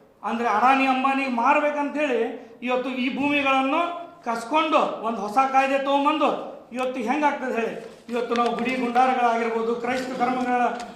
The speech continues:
ಒಂದು ಚರ್ಚ್ ಆಗಿರ್ಬೋದು, ಆ ಕಮಿಟಿ ಒಳಗೆ ನಮ್ಗೆ ತೊಗೊಂಡ್ರೆ ಅಂದರೆ ಕರ್ಕೊಂತಾರೇನು ಅವರು? ಕರ್ಕೊಳಂಗಿಲ್ಲ. ಆದರೆ ಅನ್ಯಾಯ ಧರ್ಮದವ್ರಿಗೆ ಇವತ್ತು ನಮ್ಮ ಸಮಾಜದ ಮೇಲೆ ಒತ್ತಾಯಪೂರ್ವಕವಾಗಿ ಅವರು ಆಫೀಸರ್‌ಗಳನ್ನು ಮತ್ತು ಕಮಿಟಿ ಒಳಗೆ ಒಬ್ಬರು ಮಂದಿ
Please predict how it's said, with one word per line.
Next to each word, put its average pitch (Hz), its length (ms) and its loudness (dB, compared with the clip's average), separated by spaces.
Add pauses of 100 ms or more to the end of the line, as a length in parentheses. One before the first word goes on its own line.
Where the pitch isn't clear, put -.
ಒಂದು 233 360 -4
ಚರ್ಚ್ 269 240 0
ಆಗಿರ್ಬೋದು, 247 380 0
ಆ 202 140 2
ಕಮಿಟಿ 269 340 -2
ಒಳಗೆ 277 180 2
ನಮ್ಗೆ 262 240 -2
ತೊಗೊಂಡ್ರೆ 277 300 -2
ಅಂದರೆ 262 560 -4
ಕರ್ಕೊಂತಾರೇನು 247 580 -2
ಅವರು? - 320 -8
ಕರ್ಕೊಳಂಗಿಲ್ಲ. 269 840 -2 (120)
ಆದರೆ 269 320 2
ಅನ್ಯಾಯ 294 520 0
ಧರ್ಮದವ್ರಿಗೆ 302 960 0
ಇವತ್ತು 285 240 -4
ನಮ್ಮ 285 220 0
ಸಮಾಜದ 285 440 0
ಮೇಲೆ 285 560 -4
ಒತ್ತಾಯಪೂರ್ವಕವಾಗಿ 285 920 2
ಅವರು 262 260 2
ಆಫೀಸರ್‌ಗಳನ್ನು 233 1080 -4 (200)
ಮತ್ತು 240 200 -8
ಕಮಿಟಿ 262 360 -2
ಒಳಗೆ 254 240 2
ಒಬ್ಬರು 233 220 0
ಮಂದಿ 240 300 -2